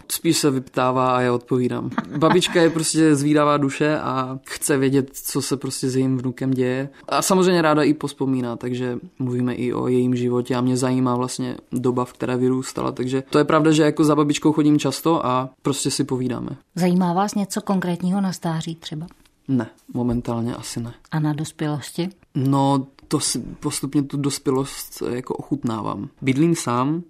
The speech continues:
Speaker 1: s přítelkyní, ale jako už
Speaker 2: Ne,
Speaker 1: mimo
Speaker 2: už u
Speaker 1: rodiče, už,
Speaker 2: rodičů?
Speaker 1: už teď už je to rok a něco. Ty starosti začínají přicházet víc a víc, jako existenční. A to je i možná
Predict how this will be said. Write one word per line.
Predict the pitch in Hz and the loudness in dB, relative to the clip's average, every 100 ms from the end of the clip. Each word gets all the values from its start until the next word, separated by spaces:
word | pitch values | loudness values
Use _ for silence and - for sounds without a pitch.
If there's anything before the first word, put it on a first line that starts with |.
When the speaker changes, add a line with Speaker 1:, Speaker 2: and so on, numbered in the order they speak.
| _ - | _ -18
Speaker 1:
s | - | -14
přítelkyní, | - 123 123 127 127 | -10 -4 -2 0 -2
ale | - 120 | 0 -2
jako | 117 131 - - - | -2 -4 -6 -10 -6
už | 170 | 0
Speaker 2:
Ne, | 127 | 2
Speaker 1:
mimo | 127 127 | 4 2
Speaker 2:
už | |
u | |
Speaker 1:
rodiče, | 127 127 - | 2 0 -2
už, | 147 | -2
Speaker 2:
rodičů? | 147 - | -4 -2
Speaker 1:
už | 170 | -4
teď | - 139 139 | -2 -2 0
už | |
je | 139 | 0
to | 139 117 - | 0 -4 -2
rok | 123 127 131 - | 0 0 0 -2
a | |
něco. | 131 123 - 135 156 - _ - | 0 0 -2 -4 -4 -8 _ -4
Ty | |
starosti | 131 - 135 131 - 135 | -4 0 0 0 -2 -2
začínají | 127 - 135 127 | -2 -2 -2 -2
přicházet | - 135 131 127 127 120 - - - 139 | -2 -4 -2 -2 -2 -4 -10 -16 -10 -8
víc | 127 131 - | -6 -8 -4
a | 131 | -2
víc, | 123 131 190 - - - | 0 0 0 -4 -10 -16
jako | - - | -8 -6
existenční. | 131 135 131 139 135 139 135 160 - - | -2 -2 -2 0 0 0 0 0 -4 -4
A | 135 | -6
to | - 156 | 0 4
je | 156 | 6
i | 151 | 6
možná | 147 143 143 131 | 6 4 4 2